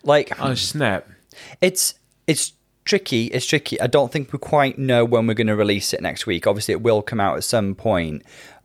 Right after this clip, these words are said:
Speaker 1: Um, I think we're just gonna have to go with the flow and see what happens. We might be a few days late. Obviously, we'll try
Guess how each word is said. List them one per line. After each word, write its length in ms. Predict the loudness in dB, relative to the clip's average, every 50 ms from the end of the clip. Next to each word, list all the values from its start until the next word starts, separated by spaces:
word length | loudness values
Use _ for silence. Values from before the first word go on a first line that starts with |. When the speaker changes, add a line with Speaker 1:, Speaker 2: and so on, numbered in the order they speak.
| _ _ 2
Speaker 1:
Um, 600 | 2 4 6 6 6 6 6 6 4 2 0 -8 -12 _ _ _ -4
I 80 | -4 -2
think 200 | 0 -2 -2 0
we're 60 | -2
just 180 | -2 -2 -4
gonna 120 | -2 -2 -2
have 80 | -2 -2
to 60 | -4
go 180 | 0 2 2 2
with 160 | 2 -2 -4
the 80 | -6
flow 580 | -10 -6 0 2 4 6 6 4 2 2 -2 -6 -6
and 140 | -4 -4 -4
see 160 | -2 -2 0
what 180 | 0 0 0
happens. 500 | 0 -4 -6 -4 -2 -2 0 0 0 -2
We 60 | -2 0
might 220 | 0 0 0 0
be 100 | 0 -2
a 40 | -2
few 220 | -2 -4 -8 -6 0
days 300 | 2 2 2 2 0 2
late. 500 | 4 4 4 4 2 -2 -6 -6 -6 0 0
Obviously, 340 | 0 0 0 -2 -2 -4 -2
we'll 160 | -2 -4 -4
try 500 | -4 -2 0 2 4 4 4 2 0